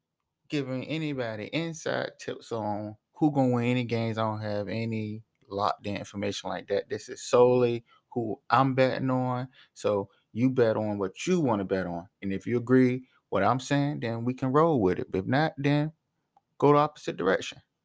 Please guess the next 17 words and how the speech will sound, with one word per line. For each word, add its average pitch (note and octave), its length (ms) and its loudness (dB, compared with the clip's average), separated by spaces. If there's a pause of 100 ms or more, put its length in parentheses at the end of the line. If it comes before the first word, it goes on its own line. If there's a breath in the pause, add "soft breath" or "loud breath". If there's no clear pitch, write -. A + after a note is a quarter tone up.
(140)
But - 160 2
it's A#2 300 -4
solely, C#3+ 760 2 (180)
this E3+ 160 0
episode C3+ 580 0
here B2 280 2
is A2 180 -8
just G2 200 -8
solely A#2 280 2
for, G#2+ 420 0 (400 soft breath)
you B2+ 100 -2
know, G2 380 -2
if A2 200 -4
you G2+ 140 0
are A2+ 160 6
into G#2+ 640 -2 (340 soft breath)
FanDuel, G2+ 920 0